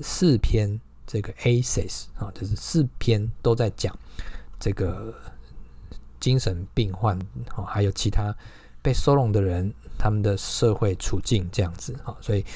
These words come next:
其实这比较像是整本书的这个，呃，四个，四篇文章的共同点，哦。那 asylums，它，我们刚刚讲说，其实它不只是精神病院，它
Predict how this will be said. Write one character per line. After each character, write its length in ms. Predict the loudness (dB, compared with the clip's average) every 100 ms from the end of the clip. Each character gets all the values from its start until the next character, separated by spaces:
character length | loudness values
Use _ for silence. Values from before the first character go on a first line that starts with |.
| -12 -14 -16 -4
其 160 | 2 2
实 260 | 4 2
这 140 | 4 2
比 100 | 0
较 220 | 0 0 2
像 240 | 2 0
是 180 | 0 -4
整 220 | -2 0 2
本 200 | 0 -2
书 400 | -6 0 2 2
的 440 | -2 -4 -6 -10
这 140 | -6 -6
个， 380 | -6 -10 -10 -14 -10 -4 -2
呃， 380 | -2 -6 -8 -14 -16 -18 -18 -18 -20 -20 -16 -10 -8 -6
四 220 | 0 0
个， 160 | 2 -2
四 120 | 0
篇 160 | 2 4
文 140 | 2
章 100 | 0
的 80 | -2
共 200 | 0 -2
同 180 | -2 -4
点， 200 | -4 -8 -10
哦。 120 | -10 -10 -10 -12 -12 -12 -12 0
那 600 | 4 6 6 6 4 2 -2 -4
asylums， 840 | 0 2 4 4 4 2 0 -2 -4 -10 -20 -20 -20 -20 -2
它， 460 | 2 4 4 4
我 80 | 2
们 80 | 0
刚 160 | 2 4
刚 100 | 2
讲 240 | 0 -2
说， 160 | 2 2
其 180 | 2
实 180 | 0 2
它 160 | 4 4
不 160 | 4
只 140 | 2 0
是 120 | 0
精 160 | 2 4
神 180 | 4 2
病 180 | 2
院， 140 | 2 2
它 360 | 4 6 6